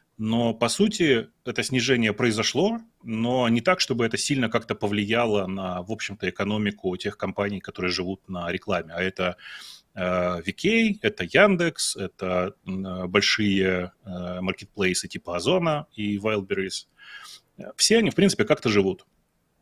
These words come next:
Конечно, э, наверное, без всей этой истории, без войны жили бы лучше.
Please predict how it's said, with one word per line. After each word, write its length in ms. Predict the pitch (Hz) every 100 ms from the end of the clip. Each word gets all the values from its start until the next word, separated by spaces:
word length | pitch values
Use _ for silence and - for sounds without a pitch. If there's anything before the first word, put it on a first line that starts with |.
| _ _ _ _ _
Конечно, 720 | - 113 175 - 151 131 117 -
э, 160 | 104 - _
наверное, 640 | 117 117 139 185 151 117 104
без 500 | 98 120 143 123 -
всей 260 | - 120
этой 180 | 104 95
истории, 320 | - 165 180
без 200 | 110 107
войны 260 | 104 110 165
жили 200 | 120 -
бы 100 | 107
лучше. 380 | 90 - -